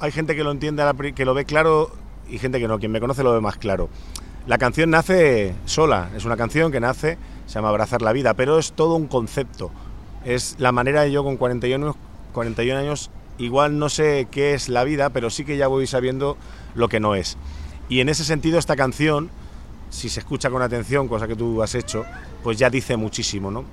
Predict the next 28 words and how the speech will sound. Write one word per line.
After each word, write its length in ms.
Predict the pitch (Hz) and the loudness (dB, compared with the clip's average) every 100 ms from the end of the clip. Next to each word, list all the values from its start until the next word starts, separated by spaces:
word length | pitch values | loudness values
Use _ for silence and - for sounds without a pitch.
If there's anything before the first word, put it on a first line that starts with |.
| - 123 | -8 -2
Y 60 | |
el 80 | 120 | 0
estribillo 440 | 117 120 123 143 | 0 0 0 2
para 180 | 131 127 | 2 2
mí 80 | 127 | 2
es 80 | 131 | 0
como 180 | 143 135 | 0 2
un 100 | 120 | 2
mantra 300 | 135 151 139 | 2 4 2
de 100 | 123 | 2
cómo 200 | 139 147 | 0 2
yo 100 | 147 | 2
entiendo 460 | 131 139 143 131 | 2 0 2 2
que 320 | 131 120 110 113 | 2 2 0 0
deberían 380 | 107 107 117 127 | 0 2 0 -2
funcionar 300 | 117 120 127 | -2 2 2
las 100 | 120 | 2
relaciones 420 | 110 90 120 135 | 0 -2 -2 -4
entre 140 | 123 | -2
las 100 | 107 | -2
personas. 460 | - 95 110 92 - - - - - - - - - - - - 523 508 - - | -2 -4 -4 -4 -8 -14 -16 -14 -14 -14 -14 -14 -14 -14 -12 -10 -6 -6 -6 0
Conceptualmente 800 | - 143 151 165 185 202 190 185 | 2 4 4 8 8 8 4 4
dice 260 | 180 - 147 | 4 4 2
mucho 300 | 143 - 113 | 2 0 0
ya 140 | 107 | 2
Abrazar 340 | 101 98 104 | 0 -2 -4
la 120 | 98 90 | -4 -2
Vida. 160 | 87 | -4